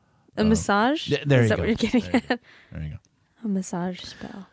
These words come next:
Speaker 2: All right, so it didn't make that weird. So that's still in place. Okay, that's good to know.
Speaker 1: Yeah.
Speaker 2: 'Cause I, 'cause I, 'cause, you know, that helps to feed the ego.
Speaker 1: Sure. Anything I can do to help.
Speaker 2: Yeah, yeah, plenty. So you have the man now.
Speaker 1: I do.
Speaker 2: And his name is?
Speaker 1: Nicholas.
Speaker 2: Well, good for you.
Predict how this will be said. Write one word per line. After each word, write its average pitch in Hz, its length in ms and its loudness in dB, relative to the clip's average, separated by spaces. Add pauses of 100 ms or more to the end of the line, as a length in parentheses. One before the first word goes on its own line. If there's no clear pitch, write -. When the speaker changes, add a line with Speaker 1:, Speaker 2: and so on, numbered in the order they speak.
Speaker 2:
All 98 80 2
right, 80 100 -4
so 127 120 4
it 123 100 6
didn't 175 160 6
make 151 180 2
that 131 220 6
weird. 101 360 4
So - 100 4
that's 180 200 8
still 175 220 6
in 127 120 6
place. 110 340 4
Okay, 190 220 8
that's 131 160 6
good 165 140 6
to 151 40 2
know. 143 180 6 (140)
Speaker 1:
Yeah. 233 340 -2
Speaker 2:
'Cause 135 120 6
I, 127 80 8
'cause 120 180 2
I, 110 140 6
'cause, 104 200 -2
you 110 80 0
know, 90 80 4
that 90 140 2
helps 90 200 -2
to - 100 -10
feed 82 180 -2
the 78 60 -2
ego. 76 260 -4 (480)
Speaker 1:
Sure. 170 240 -8 (640)
Anything 208 460 -2
I 170 100 -6
can 160 120 -14
do 160 100 -6
to 147 80 -10
help. 147 360 -16
Speaker 2:
Yeah, 90 160 2 (300)
yeah, 80 220 -2
plenty. - 300 -10 (160)
So 135 480 6
you 139 200 6
have 143 300 6
the 127 80 6
man 92 300 4
now. 65 200 -4 (300)
Speaker 1:
I 233 120 0
do. 180 420 -2
Speaker 2:
And 95 100 6
his 101 160 6
name 90 240 4
is? 71 340 -4
Speaker 1:
Nicholas. - 600 -8
Speaker 2:
Well, 151 80 -2
good 254 160 -2
for 247 100 -2
you. 127 300 2